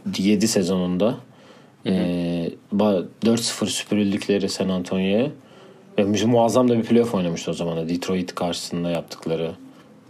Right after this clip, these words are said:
Speaker 1: Yani üzücü olmuştu. Ben Cleveland'dan ayrılmasına üzülmüştüm açıkçası.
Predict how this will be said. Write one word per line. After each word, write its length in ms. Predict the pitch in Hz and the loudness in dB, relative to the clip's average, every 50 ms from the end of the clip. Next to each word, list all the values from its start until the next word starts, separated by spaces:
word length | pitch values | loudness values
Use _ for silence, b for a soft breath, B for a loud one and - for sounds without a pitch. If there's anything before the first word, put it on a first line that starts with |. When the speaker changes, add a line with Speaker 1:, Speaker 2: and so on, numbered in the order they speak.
| - - B B B B B B B B - - - | -20 -20 B B B B B B B B -20 -10 -4
Speaker 1:
Yani 340 | - 170 175 175 185 190 190 - - - - - - - - - - - | -2 0 0 2 2 0 0 -2 -6 -14 -20 -20 -20 -20 -20 -18 -8 -2
üzücü 440 | 123 123 123 123 143 135 147 190 208 | 0 2 2 2 2 4 4 4 6
olmuştu. 600 | 190 147 123 120 110 104 104 92 - - - 92 95 | 6 4 2 2 2 0 0 -2 -2 -4 -2 0 2
Ben 160 | 107 117 113 - | 2 2 2 4
Cleveland'dan 340 | 127 127 127 131 131 135 131 | 4 4 4 6 4 4 4
ayrılmasına 520 | 131 131 131 135 135 135 131 131 - 139 | 6 4 4 4 4 2 2 2 2 2
üzülmüştüm 460 | 135 127 131 143 143 139 - - 95 | 4 4 4 2 0 0 0 0 -2
açıkçası. 480 | 85 - - - - - - - - | -2 -2 -4 -8 -8 -8 -6 -6 -6